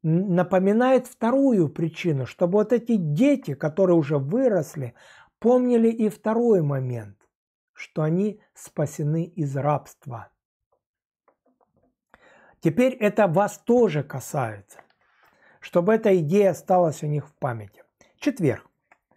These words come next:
"Не за праведность твою". Интересное название. Приводится отрывок Второзакония, девятая глава, первые шесть стихов. Мы не будем эти читать тексты, мы когда-то раньше в уроках затрагивали, они на-, есть у вас на экране.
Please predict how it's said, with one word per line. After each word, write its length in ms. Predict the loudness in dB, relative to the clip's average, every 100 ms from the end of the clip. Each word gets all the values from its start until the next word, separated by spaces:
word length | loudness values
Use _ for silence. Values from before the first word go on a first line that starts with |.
| _ _ _ _
"Не 380 | 0 4 4 2
за 160 | 2 -2
праведность 920 | 0 2 2 0 -4 -4 -4 -6 _ _ _ _
твою". 380 | 0 2 2 0
Интересное 520 | 0 2 0 -2 -6
название. 560 | -10 -8 -6 -8 -8 -16 _ _ _ _ _ -20 -20 -20 -8
Приводится 480 | 0 4 4 4 0
отрывок 420 | 2 2 4 2
Второзакония, 680 | 0 2 2 0 0 0 2
девятая 500 | 2 2 2 2 0
глава, 360 | 4 4 4 2
первые 400 | 2 2 2 -2
шесть 300 | -2 -6 -8
стихов. 600 | -10 -10 0 0 0 -4 _ _ _ _ -20 -20 _ _
Мы 200 | 0 2
не 120 | 2
будем 360 | 2 0 0 -2
эти 180 | -4
читать 440 | -10 -2 0 0 2
тексты, 420 | 0 0 -2 -2
мы 120 | 0
когда-то 380 | 0 0 0 0
раньше 340 | 0 0 -2
в 80 | -2
уроках 400 | 0 -2 -2 -6
затрагивали, 680 | -4 0 2 2 2 0 2
они 220 | 0 -2
на-, 120 | -4
есть 400 | -4 0 -2 0
у 40 | -2
вас 260 | -2 -2
на 180 | -4 -4
экране. 480 | -4 0 0 0